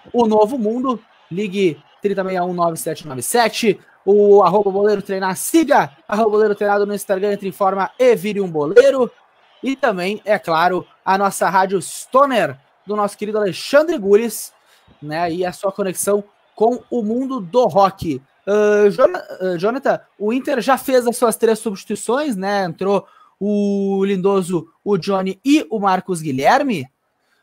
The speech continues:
mas tem alguma outra, algum outro nome aí que tu acha que poderia fazer uma mudança positiva no time do Inter nesse segundo tempo?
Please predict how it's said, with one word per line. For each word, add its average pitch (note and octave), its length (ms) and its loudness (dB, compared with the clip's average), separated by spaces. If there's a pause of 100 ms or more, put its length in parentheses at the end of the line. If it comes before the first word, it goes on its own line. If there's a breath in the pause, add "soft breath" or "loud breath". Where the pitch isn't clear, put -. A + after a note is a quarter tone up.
(100)
mas F#3+ 220 -2
tem B3+ 160 -6
alguma B3+ 400 0
outra, A3+ 600 4
algum G3 280 0
outro C4+ 260 -2
nome A#3 300 0
aí A#3 100 -4
que - 60 -14
tu - 80 -2
acha G#3+ 160 0
que A3+ 60 -12
poderia G#3+ 440 0
fazer G#3+ 360 0
uma G#3+ 160 -2
mudança G3+ 380 -6
positiva A3+ 720 0
no G#3 80 -4
time A3 220 -8
do F#3 120 -6
Inter G3+ 240 -6
nesse E3+ 200 -10
segundo D#3 280 -10
tempo? E3 340 -12